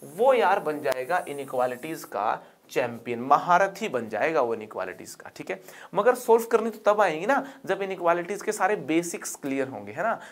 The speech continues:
पहले तो अपन basics clear कर रहे हैं, types of inequality हमने देखी है, है ना, inequalities को represent कैसे करते हैं, Behavior देखा inequalities का, ठीक है। तो कुछ, कुछ, कुछ, कुछ चीजें हमने सीखी हैं, अ, सीखी हैं। तो अभी आगे move करते हैं यार, ठीक है,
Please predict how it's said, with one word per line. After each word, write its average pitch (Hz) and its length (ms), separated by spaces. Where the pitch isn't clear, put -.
पहले 151 160
तो 165 120
अपन 175 180
basics 175 380
clear 208 280
कर 196 140
रहे 196 280
हैं, 196 200
types 170 240
of 208 160
inequality 175 560
हमने 185 260
देखी 175 300
है, 185 260
है 165 80
ना, 202 140
inequalities 151 580
को 190 80
represent 175 420
कैसे 170 220
करते 165 280
हैं, 175 160
Behavior 185 420
देखा 185 280
inequalities 160 580
का, 147 160
ठीक 202 220
है। 180 100
तो 220 60
कुछ, 247 200
कुछ, 262 160
कुछ, 208 140
कुछ 208 160
चीजें 180 200
हमने 170 220
सीखी 170 300
हैं, 190 180
अ, 131 200
सीखी 175 340
हैं। 220 180
तो 233 80
अभी 226 280
आगे 214 220
move 226 200
करते 202 260
हैं 196 140
यार, 170 240
ठीक 170 140
है, 180 140